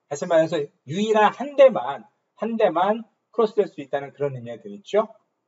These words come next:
자, 그래서 이것을 쭉 여러분께서 이렇게 하신 다음에 여기 책이란 걸 눌러보시면 검증이 쭉 됩니다. 그래서 모두 파란불이 들어왔죠? 그래서 어느 프로퍼티도, 어, 바이올렛 되지 않았음을 증명하는 겁니다.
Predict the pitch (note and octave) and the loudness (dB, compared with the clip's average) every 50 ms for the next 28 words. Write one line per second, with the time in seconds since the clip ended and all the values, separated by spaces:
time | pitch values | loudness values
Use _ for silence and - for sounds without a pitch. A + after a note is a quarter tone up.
0 | _ _ _ _ _ _ _ _ _ _ _ _ _ _ _ - G3+ G3 G#3 A3 | _ _ _ _ _ _ _ _ _ _ _ _ _ _ _ -2 0 2 2 2
1 | G#3+ B3+ A#3+ G3+ G3 G3 G#3+ G#3 G3+ - A3+ A3 A3 A3 G#3+ G3 - - G#3 D#3+ | 4 2 2 2 4 2 0 0 0 -2 -2 -2 0 0 0 2 2 0 -2 -2
2 | - D#3 D3+ C#3+ - C3+ C#3+ D3+ D#3+ D3 A#2+ - - _ _ _ _ _ _ _ | -4 -6 -6 -4 -2 2 4 4 4 4 2 0 -8 _ _ _ _ _ _ _
3 | _ _ _ _ _ _ _ _ _ _ _ _ _ _ _ _ _ _ _ _ | _ _ _ _ _ _ _ _ _ _ _ _ _ _ _ _ _ _ _ _
4 | _ D#3+ D3+ C#3+ - E3+ B2+ - E3 D3+ D3 C3+ C3 B2+ A#2+ A2+ A2+ A2+ A#2+ B2 | _ -12 -10 -6 -6 -6 -6 -6 -6 -2 -2 -2 0 -2 -4 -4 -6 -8 -6 -6
5 | C#3+ D3 - - - B3+ C4 B3+ - E3 D#3+ E3 D#3 D3+ C#3+ B2+ A#2+ C3 C3+ C3 | -6 -8 -8 -2 0 0 0 0 -2 -2 -2 -2 0 0 -2 -2 -2 -2 -4 -4
6 | B2 A2+ - - B2 C3+ E3 F#3+ G#3 A3+ A#3 - _ _ _ _ _ _ _ _ | -4 -10 -12 -10 -8 -4 0 0 0 0 -2 -10 _ _ _ _ _ _ _ _
7 | _ _ _ - - C#3 C#3+ C3 C#3 C#3+ C#3 C3+ C3 - _ G#2+ F#2+ _ _ G#2 | _ _ _ -6 -4 -4 -4 -4 -4 -6 -6 -8 -12 -18 _ -20 -20 _ _ -20
8 | - - _ _ _ C3+ C3 C3 B2 C3 C3+ C3 C3 - F#3+ G3+ G3+ F#3+ F#3 F3 | -20 -20 _ _ _ -12 -12 -8 -6 -6 -6 -6 -6 -6 -4 -4 -4 -4 -6 -8
9 | F3 D3+ B2+ A#2 A2+ G#2+ G#2+ - - F#3+ G#3 A3+ A3 _ _ _ _ _ _ _ | -8 -8 -6 -8 -8 -10 -10 -4 0 2 2 2 0 _ _ _ _ _ _ _
10 | C3 B2 C#3+ A2 A2+ C#3 F3 G#3 G3+ D#3+ D#3 F#3+ G3+ G3 - G#3+ G3 G3+ - C#3+ | -8 -6 -4 0 0 2 2 4 2 2 2 0 -2 2 2 2 2 2 -2 -14
11 | - - B2+ C#3 E3 G3+ A3 G#3+ G#3+ - _ _ _ _ - B2 C3 C3 C3 B2+ | -16 -6 -2 2 4 4 4 4 0 -8 _ _ _ _ -10 -8 -6 -6 -6 -2
12 | - D3 D3+ D#3+ E3 E3 D3+ - D3 C3+ C3+ C3 A#2 B2 B2 B2+ _ - C3+ D#3+ | 0 2 2 4 2 0 -4 -6 -8 -6 -6 -4 -2 -4 -4 -6 _ -8 -6 -4
13 | F3 F3 E3+ D#3 - _ _ _ - C#3+ D3+ E3 F3+ G3+ F#3 E3 D3 B2 G#2+ - | -2 -4 -4 -6 -12 _ _ _ -10 -6 -6 -2 0 0 0 -2 -4 -6 -10 -16
14 | _ _ _ _ _ _ _ | _ _ _ _ _ _ _